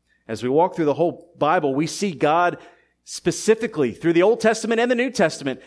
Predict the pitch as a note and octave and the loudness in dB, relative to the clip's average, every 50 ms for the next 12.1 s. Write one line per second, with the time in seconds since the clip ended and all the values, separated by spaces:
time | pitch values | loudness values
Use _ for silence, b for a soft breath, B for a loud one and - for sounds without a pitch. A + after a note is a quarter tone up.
0 | B B - A3 B3+ G#3+ - A#3 A3 G#3+ A#3 C4+ B3+ A#3 G3+ - F#3 - - D#3+ | B B 0 0 0 2 0 2 4 4 4 4 4 2 2 0 -2 -4 -2 0
1 | D#3+ C3 A2+ G2 - - - _ _ _ _ - C#3+ C3 E3+ F3+ A3 A#3+ A3+ B | 0 2 0 -2 -4 -10 -20 _ _ _ _ -16 -8 0 2 2 2 2 0 B
2 | B B B D#3+ D#3+ D3+ F#3 A3 - - G#3+ A#3 A#3+ A3+ A#3 G3 F#3 F#3+ F#3 F#3 | B B B 0 2 4 2 2 2 2 2 2 2 0 -4 0 0 0 0 2
3 | G3+ A3 G#3 - - G#3 G3 F#3 F#3+ G3+ G#3+ G3+ G3+ A#3 A3 G#3+ F#3+ A3+ A#3+ B3 | 0 -2 0 0 -2 0 0 2 2 2 2 2 2 4 4 4 4 4 2 2
4 | - - F#3+ D#3 A3+ A3 G#3+ G#3+ A#3+ C#4+ C4+ - - F3+ C#3 G#2+ F#2 - - - | 0 -4 -2 -2 2 4 4 4 4 2 0 -2 -2 -2 -2 -2 -4 -8 -6 -2
5 | C#3+ D3 G3 G#3+ - D#3 - - F#3+ F#3 F#3+ G#3+ A3 A3 A#3 A#3 A#3 A#3 B3+ C#4+ | 0 0 0 0 -2 -6 -2 0 0 0 2 0 0 0 0 0 0 0 0 0
6 | C4 F#3 - - - b b b b b B3 G3 E3 E3 - F#3+ F#3 - F#3+ F3+ | 0 -2 -4 -10 -20 b b b b b -2 -2 0 0 0 0 0 0 0 0
7 | F#3+ F#3 G3 F#3+ G3 G3+ F#3+ D#3 F3+ G#3+ B3+ A#3+ - - G3+ F#3 E3 D#3+ D#3 C#3 | 2 2 0 -2 -2 -2 -2 0 2 2 0 0 -2 -4 -4 -2 -2 -2 -2 0
8 | C#3 D3+ - - D3 C#3+ C#3 C#3 C#3 C3 B2+ C#3 D#3+ F#3+ G#3+ G#3 - A#3 A#3 G3+ | 0 -2 -2 -2 -4 -2 -2 -2 -2 -2 0 0 0 0 -2 -2 -2 0 0 0
9 | D#3 D3 D3 E3 D#3 D3 D3 C#3+ C#3 E3 A3 - - - B B B B D3+ E3+ | 0 0 0 -2 -2 -2 0 0 2 2 0 0 -4 -14 B B B B -2 0
10 | F3+ F#3 - - - G3+ G3+ F#3 E3 F#3 F#3 F3 C#3+ E3 G3+ G#3+ G#3+ - C#3 C#3 | 0 -2 -2 0 0 0 2 2 0 -2 -2 0 0 0 0 0 -2 -4 -4 0
11 | D#3 G3+ G3+ - - - - - A3 A3 - - - - A3+ A#3 G#3 C#3 G#2+ F2 | 0 0 0 -2 -12 -10 -4 -4 -4 -4 -4 -10 -10 -4 -2 -2 -2 -2 -4 -6
12 | D#2+ | -10